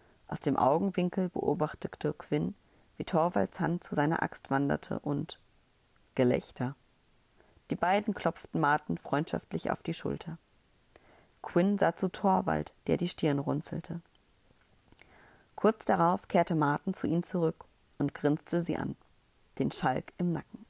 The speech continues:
„Ihr könnt kommen. Gebt einfach keinen Laut von euch.“ Glücklicherweise wollten sie ohnehin eine kurze Pause machen, und da haben sie leider keine Zeit, auch noch die Brücke zu überwachen. Quinns Blick wanderte zu den beiden Wächtern.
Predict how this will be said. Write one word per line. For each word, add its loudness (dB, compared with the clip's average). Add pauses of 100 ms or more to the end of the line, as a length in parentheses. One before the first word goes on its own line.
(1080)
„Ihr 2
könnt 2
kommen. 2 (720)
Gebt 2
einfach 2
keinen 4
Laut 2
von -2
euch.“ -6 (580)
Glücklicherweise 2 (160)
wollten 2
sie 4
ohnehin 4
eine 2
kurze 2
Pause 2
machen, -2 (540)
und -4
da 4
haben 4
sie 2
leider 6
keine 0
Zeit, 0
auch -8
noch 0
die 2
Brücke 2
zu -4
überwachen. -4 (1200)
Quinns 2
Blick -4 (120)
wanderte 0
zu -4
den 2
beiden 2
Wächtern. -4